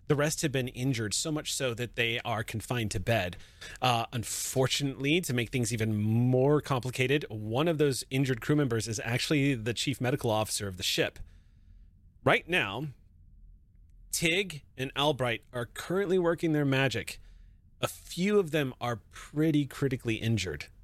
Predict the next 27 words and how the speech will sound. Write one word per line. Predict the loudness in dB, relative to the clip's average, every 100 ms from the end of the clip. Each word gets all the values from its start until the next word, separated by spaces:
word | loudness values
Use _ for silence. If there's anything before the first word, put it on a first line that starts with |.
| -4
particularly | -4 0 -2 2 4 4 4 2
Captain | -2 -2 0 -2
Gloria | 0 2 4 2
Lee, | 2 2 2 2 0 -4 -10 -20 -20 -20 -20 -20 -20 -20 -20 -18 0
who | 2 4 2 -2
took | -6 -6 -2
the |
brunt | -4 0 2 2 -2 -2
of | 0 0 -2 -6
an | -6 -6
explosion | -2 -4 -4 0 2 4 2 -2
when | -2 -2
there | -2
was | -4
a | -2
surge | 0 2 2 -2
of | -6
power | -2 2 2
back | 2 -2 -4
in |
the | -6 -4
engineering | -4 0 2 2 0
room, | -2
which | -4 -4 -2
rendered | -2 0 -2
the | -2
ship | -2 -2 -4